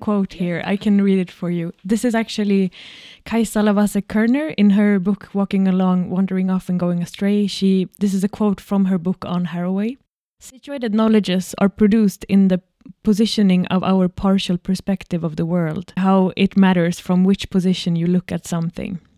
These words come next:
Her reasoning points out that a perspective on a matter is always part of a social construct. The privilege of a partial perspective lies in the very claiming of it, the announcement of where you have spoken from."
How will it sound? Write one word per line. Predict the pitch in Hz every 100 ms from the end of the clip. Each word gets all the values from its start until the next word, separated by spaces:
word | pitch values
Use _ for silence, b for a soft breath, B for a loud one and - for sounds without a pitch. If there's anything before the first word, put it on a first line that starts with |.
| B B B -
Her | 220
reasoning | 226 240 226 226 214
points | - 208 196 214
out | 202 170
that | 185 175
a |
perspective | - 202 - 208 - 190 175
on | 180
a |
matter | 180 185 170
is | 165 180
always | 190 185 -
part | - 180 165
of | 156
a | 170
social | 170 170 - 160
construct. | 185 175 - - - - - _ b b b b b b
The | 202
privilege | - 233 220 208 185
of | - 190
a |
partial | 175 208 202 - 180
perspective | - 190 - 202 - 175 170
lies | 190 175 160
in | 170
the | 170
very | 175 180 175
claiming | - 185 180 165
of | 156 151
it, | - - - _
the | -
announcement | 165 196 196 196 185 170 165
of | 170 175
where | 190 185
you | 175
have | 175 165
spoken | - 180 175 175
from." | 170 156 - 175